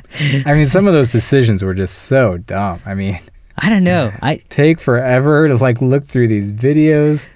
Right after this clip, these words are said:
Speaker 2: That,
Speaker 1: I,
Speaker 2: yeah.
Speaker 1: I guess driving the car off a cliff, uh, maybe it's debatable, but to me, it's just like, wow.
Speaker 2: Yeah.
Speaker 1: <laughs> Like,
Speaker 2: Yeah.
Speaker 1: bold choice.
Speaker 2: Yeah, yeah, that, that one I struggled with, but, but ul-, ultimately I came around and figured that, that what they did was for the best. 'Cause, yeah, later he, like, he chases down that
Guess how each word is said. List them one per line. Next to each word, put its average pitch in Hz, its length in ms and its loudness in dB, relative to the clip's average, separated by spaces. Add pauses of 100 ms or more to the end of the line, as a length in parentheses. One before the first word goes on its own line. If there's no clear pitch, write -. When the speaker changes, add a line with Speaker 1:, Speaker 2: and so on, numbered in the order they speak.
(100)
Speaker 2:
That, 170 320 -4
Speaker 1:
I, 202 140 2
Speaker 2:
yeah. 208 120 -2
Speaker 1:
I 196 60 2
guess 208 260 0
driving 160 300 2
the 147 60 0
car 135 280 2
off 127 100 -2
a 120 60 -2
cliff, 120 320 -2
uh, 160 260 -4
maybe 165 360 2
it's 127 140 0
debatable, 101 580 -2
but 101 180 -8
to 117 80 -2
me, 131 240 2
it's 104 160 -2
just - 180 -12
like, 95 220 -8 (1160)
wow. 107 380 -2 (200)
Speaker 2:
Yeah. 92 200 0
Speaker 1:
<laughs> 220 320 2
Like, 196 300 0 (200)
Speaker 2:
Yeah. 101 220 0
Speaker 1:
bold 143 380 2
choice. 110 480 -4 (680)
Speaker 2:
Yeah, 160 340 0 (180)
yeah, 143 240 0
that, 151 200 -2
that 175 140 0
one 185 100 0
I 156 80 0
struggled 143 300 -2
with, 107 180 -2
but, 117 220 -2
but 113 160 -4
ul-, 127 80 -2 (180)
ultimately 143 320 0
I 113 60 0
came 127 200 -2
around 110 200 0
and 98 120 -2
figured 101 260 -2
that, 92 180 -2
that 107 160 -4
what 110 120 -4
they 107 100 -2
did 98 140 -2
was 98 140 -4
for 104 60 -8
the 98 60 -6
best. 104 180 -4
'Cause, - 400 -6
yeah, 233 100 0
later 143 380 0
he, 135 160 -2
like, 131 220 -2
he 147 220 -6
chases 156 360 -2
down 135 220 -2
that 110 240 -2